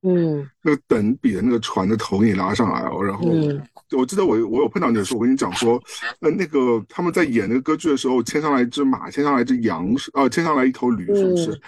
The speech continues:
Speaker 2: 然后台上有一百多个人，
Speaker 1: 对。
Speaker 2: 我以为那个算是一个蛮特殊的场合，结果昨天也是台上一百
Speaker 1: 大成本、
Speaker 2: 多号人，
Speaker 1: 大制作。
Speaker 2: 嗯，一百多号人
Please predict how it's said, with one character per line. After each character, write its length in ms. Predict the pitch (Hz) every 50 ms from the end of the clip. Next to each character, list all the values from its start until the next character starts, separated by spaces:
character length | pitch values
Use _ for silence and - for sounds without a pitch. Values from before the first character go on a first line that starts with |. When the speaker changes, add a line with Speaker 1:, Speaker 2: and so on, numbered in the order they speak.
| - -
Speaker 2:
然 80 | - 131
后 60 | -
台 180 | - - 214 -
上 100 | - 156 135
有 80 | 104
一 40 | 233
百 200 | 208 180 160 151
多 120 | 117 113
个 140 | 117 117 117
人， 100 | 101 95
Speaker 1:
对。 240 | 107 - _ - 135
Speaker 2:
我 80 | 160 233
以 60 | 208
为 180 | 135 117 117
那 120 | 127 180 214
个 200 | 160 135 120 117 110 _ _ _ _
算 360 | - - - _ - 139 - 127
是 220 | 117 - 147 123
一 60 | 120
个 200 | 127 156 143 131 - _ - - - - _
蛮 260 | - 139 117 104 98 117
特 220 | - - - 147
殊 180 | 120 - - 185
的 80 | 170
场 220 | - - - - -
合， 100 | 104 107
结 140 | - 180
果 280 | 196 170 131 104 90 87 - - _ _ _ _ _ -
昨 100 | 113 113
天 240 | 113 - 151 151
也 120 | 135 101 87
是 280 | - - - 110 98 92 _ _ _ _ _ _ _ _ _ _ _
台 120 | - - 120
上 160 | 113 151 135
一 80 | 143 135
百 120 | - -
Speaker 1:
大 80 | 185 170
成 180 | - 185 165
本、 80 | 160 156
Speaker 2:
多 80 | -
号 0 |
人， 100 | - 175
Speaker 1:
大 40 | 160 -
制 120 | - 165
作。 240 | 143 143 156 139 131 - _ -
Speaker 2:
嗯， 260 | 135 135 135 127 120 123
一 120 | - 139
百 180 | - - 98 98
多 140 | 95 101 101
号 180 | 101 110 98
人 140 | 92 87 -